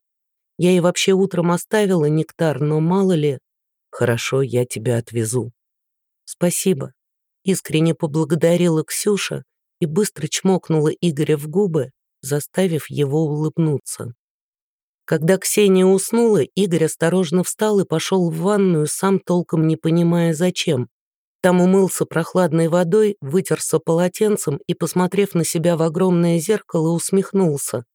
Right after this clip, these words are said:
Мысль, не совсем оформившаяся в нём чуть ранее, полностью осозналась, как только Ксения сказала: «Можно я отвечу «ничего»?» Ухаживая за девушкой в самом начале, Игорь думал, что отпустит её, если она сама захочет,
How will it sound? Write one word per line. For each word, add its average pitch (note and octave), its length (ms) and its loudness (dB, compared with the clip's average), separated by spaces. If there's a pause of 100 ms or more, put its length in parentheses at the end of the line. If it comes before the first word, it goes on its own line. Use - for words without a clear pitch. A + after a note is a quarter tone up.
(540)
Мысль, F#3+ 380 2
не D#3 160 0
совсем E3+ 460 0
оформившаяся D#3 880 -2
в D3 60 -2
нём E3+ 200 2
чуть - 240 -4
ранее, F#3+ 480 0 (140)
полностью F#3+ 560 2
осозналась, F3 720 0
как - 200 -6
только E3+ 320 -2
Ксения F#3 540 2
сказала: E3 680 -2 (460)
«Можно G3 300 0
я D3 240 2
отвечу D3 440 -4
«ничего»?» D3 600 -2 (840)
Ухаживая E3 640 2
за E3 160 2
девушкой D#3 500 -2
в - 60 -4
самом E3+ 400 0
начале, F3 600 0 (180)
Игорь F3 320 -2
думал, F3+ 340 2
что D3+ 240 -2
отпустит - 560 -4
её, C#3+ 180 0
если D3 360 -2
она C#3+ 260 0
сама D#3 340 0
захочет, D3 600 -4